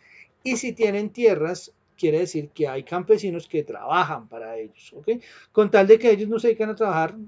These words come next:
ellos se dedican a hacer la guerra. ¿Y por qué se dedican a hacer la guerra? Porque cuando hacen la guerra defienden sus territorios y si ganan las guerras pueden ampliar sus territorios. ¿Listo? Entonces eso es el feudalismo.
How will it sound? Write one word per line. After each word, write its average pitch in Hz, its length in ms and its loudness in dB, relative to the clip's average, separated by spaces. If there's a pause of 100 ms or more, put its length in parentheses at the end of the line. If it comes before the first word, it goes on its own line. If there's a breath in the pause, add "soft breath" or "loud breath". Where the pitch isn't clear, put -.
(140)
ellos 156 220 -10
se 190 80 -4
dedican 165 280 -2
a 180 40 -4
hacer 156 220 -2
la 151 120 -4
guerra. 165 300 0
¿Y 165 60 -2
por 165 200 -2
qué 180 140 -2
se 202 80 0
dedican 185 220 -4
a 185 40 -4
hacer 160 160 -4
la 165 80 -6
guerra? 190 320 -4 (500 soft breath)
Porque 156 240 -2
cuando 151 300 -4
hacen 208 220 0
la 233 100 2
guerra 185 440 2
defienden 190 460 -2
sus 240 180 -16
territorios 247 720 -4 (320 soft breath)
y 202 80 -4
si 185 140 -4
ganan 170 300 0
las 202 140 0
guerras 156 320 0
pueden 170 380 -4
ampliar 165 640 2
sus - 240 -12
territorios. 120 720 -10
¿Listo? 185 240 -10
Entonces 156 280 -4
eso - 60 -20
es - 40 -20
el 165 100 -4
feudalismo. 139 680 -10